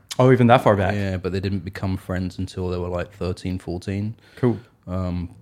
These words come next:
Speaker 2: bonding over music. Yeah, I think, like, the, uh, they were on a bus and, uh,
Speaker 1: Yeah, one of them was, like, listening to Weezer or something.
Speaker 2: Yeah.
Speaker 1: And they're like, "You
Speaker 2: Yeah.
Speaker 1: wanna listen?"
Speaker 2: The Impossible, I think. is
Speaker 1: Oh,
Speaker 2: what
Speaker 1: okay,
Speaker 2: it
Speaker 1: there you
Speaker 2: is.
Speaker 1: go.
Speaker 2: Yeah,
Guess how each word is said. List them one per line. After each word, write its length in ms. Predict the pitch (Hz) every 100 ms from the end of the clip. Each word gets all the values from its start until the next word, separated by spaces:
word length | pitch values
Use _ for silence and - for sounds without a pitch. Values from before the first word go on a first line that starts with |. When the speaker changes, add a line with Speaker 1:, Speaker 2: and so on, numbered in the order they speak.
| -
Speaker 2:
bonding 360 | 101 95 101 98
over 200 | 98 92
music. 420 | 90 95 101 92
Yeah, 200 | 104 95
I 20 |
think, 220 | - 95
like, 200 | 87 92
the, 240 | 87 90 87 - - 90 87 87 92
uh, 320 | 90 87 85
they 100 | 85
were 60 | 90
on 100 | 78
a 60 |
bus 500 | - 87 87 - -
and, 260 | 71 78 82
uh, 180 | 78 90 - -
Speaker 1:
Yeah, 180 | 143 123
one 180 | 123
of 80 | 135
them 100 | 131
was, 260 | 123 117 -
like, 200 | 113 107
listening 340 | 117 127 117
to 100 | 113
Weezer 380 | 104 117 117 120
or 100 | 113
something. 520 | 117 117 123 120 120
Speaker 2:
Yeah. 460 | 101 92 90 87 85 -
Speaker 1:
And 220 | - 110
they're 100 | 104
like, 140 | 104
"You 100 | 113
Speaker 2:
Yeah. 100 | 120
Speaker 1:
wanna 100 | 123
listen?" 500 | 123 139 160 160 165 160
Speaker 2:
The 140 | 107
Impossible, 600 | 101 - 110 - 123 135
I 40 | 131
think. 280 | 135 131 _ _
is 80 | 120 -
Speaker 1:
Oh, 100 | 147
Speaker 2:
what 60 | 147
Speaker 1:
okay, 100 | 117
Speaker 2:
it 20 |
Speaker 1:
there 100 | 123
you 140 | 110 104
Speaker 2:
is. 40 |
Speaker 1:
go. 60 | 104
Speaker 2:
Yeah, 240 | 92